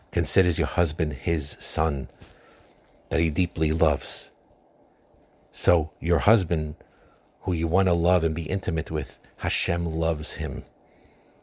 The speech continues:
in the most deepest way. And yes, all of us do things wrong that we need to do tshuva for.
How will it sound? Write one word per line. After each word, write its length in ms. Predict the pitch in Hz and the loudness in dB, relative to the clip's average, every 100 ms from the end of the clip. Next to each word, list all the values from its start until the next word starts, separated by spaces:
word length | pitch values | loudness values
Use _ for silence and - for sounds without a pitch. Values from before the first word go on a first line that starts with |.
| - | -8
in 180 | 82 82 | -2 0
the 60 | 80 | 2
most 340 | 80 73 - | 2 0 -4
deepest 420 | 92 - 76 - | -4 -2 -4 -2
way. 340 | 76 73 69 - _ _ _ _ - - - | 0 2 0 -6 _ _ _ _ -20 -10 -2
And 200 | 92 92 | 2 4
yes, 500 | 107 104 - - - _ _ | 4 4 -2 -10 -14 _ _
all 220 | 95 104 | 6 6
of 100 | 92 | 6
us 180 | 82 - | 0 -2
do 180 | - 92 | -4 -4
things 340 | - 78 76 | -4 -6 -4
wrong 260 | 87 85 80 | 0 2 2
that 100 | 76 | -2
we 80 | 82 | -2
need 180 | 78 | -4
to 80 | 80 | -6
do 140 | 76 76 | -6 -6
tshuva 460 | - - 92 78 | -6 -4 -2 -4
for. 360 | - 78 65 | -4 -2 -2